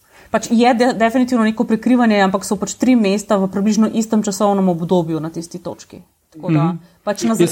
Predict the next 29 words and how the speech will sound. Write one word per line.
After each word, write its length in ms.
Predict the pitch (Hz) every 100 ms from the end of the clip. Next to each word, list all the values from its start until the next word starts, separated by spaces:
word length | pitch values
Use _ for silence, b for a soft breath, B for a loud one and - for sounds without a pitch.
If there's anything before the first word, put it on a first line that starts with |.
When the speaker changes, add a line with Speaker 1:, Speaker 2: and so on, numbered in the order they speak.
| 220
Speaker 1:
začetku. 100 | 240 220
Speaker 2:
tam, 200 | - 175
ko 120 | 214
ona 220 | 214 226
dva 240 | 208 214
gresta, 680 | 214 208 226 208 - 196 - -
ko 180 | - 190 -
ona 200 | 196 214
dva 200 | 190 202
gresta 420 | 208 226 - 220
na, 380 | 185 160 156 160
na 220 | 156 151
železniško 800 | 139 151 185 214 226 - - 180
zjutraj. 920 | 165 160 160 175 220 214 220 196 160 B B B B B
Speaker 1:
Ja, 420 | 214 202 180 180 - 214
ampak 260 | 185 220 208
ta 140 | 262
nek 160 | 277 311
moment 380 | 269 247 233 254
pač 200 | - 208
tega 460 | - 247 214 214 208
začetka, 560 | 190 202 - 247 247 202
kako 320 | 202 196 214
naj 140 | 214
bi 100 | 196
vse 160 | 202 208
skupaj 300 | - 214 -
prišlo 680 | 196 190 - 220 208 196 170 165 _
do 180 | - 202